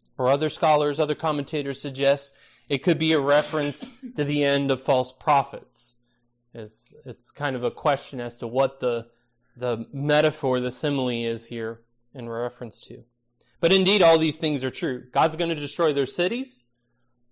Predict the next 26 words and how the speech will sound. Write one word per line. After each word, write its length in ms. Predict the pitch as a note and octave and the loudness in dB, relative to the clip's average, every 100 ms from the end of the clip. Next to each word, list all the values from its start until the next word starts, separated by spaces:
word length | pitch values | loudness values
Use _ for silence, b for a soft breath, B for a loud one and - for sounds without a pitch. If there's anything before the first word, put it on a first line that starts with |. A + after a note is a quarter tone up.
| - | -4
The 180 | B2+ B2 | 2 2
bars 400 | A#2+ C#3+ F3 E3+ | 4 6 6 4
of 80 | |
their 120 | D#3 C#3+ | 2 2
gates 340 | D3 G#3 - | 2 0 0
are 40 | |
gonna 160 | G3 G3 | 0 2
be 120 | G3 | 2
destroyed. 640 | F#3+ - G3+ G3 A3 A#3 G#3+ _ _ _ _ - | -4 -2 2 2 2 -2 -12 _ _ _ _ -8
The, 560 | C#3+ D3+ D3 C#3 C3+ - _ _ _ - | 0 2 2 0 -4 -10 _ _ _ -10
b-, 100 | E3 | -6
their 160 | D3 D#3+ | 2 2
boasting, 800 | C3+ D3+ F#3 - - G#3 A3+ A3+ | 4 4 4 2 0 0 0 -2
their 140 | D#3+ D3 | 0 0
prideful 580 | - E3+ G3 G#3 G#3 | 2 6 6 4 0
boasting, 640 | F3 E3 F3+ G3 G#3+ G#3 G#3 | 2 4 4 4 0 -2 -2
saying, 340 | - F3 D3+ | -4 -2 0
"Look 220 | E3 G#3 | 0 2
at 80 | G#3 | 4
us," 580 | G3 A3 B3 - - _ _ _ _ _ _ _ _ _ _ _ _ _ - | 4 4 2 -2 -14 _ _ _ _ _ _ _ _ _ _ _ _ _ 2
that's 240 | F3 G3+ | 4 4
gonna 160 | A3 G#3 | 4 4
be 120 | G3 | 4
done 200 | F3+ F#3 | 4 6
away 280 | F3+ F3 F#3 | 6 4 4
with. 360 | G3+ A#3 B3 | 4 0 -2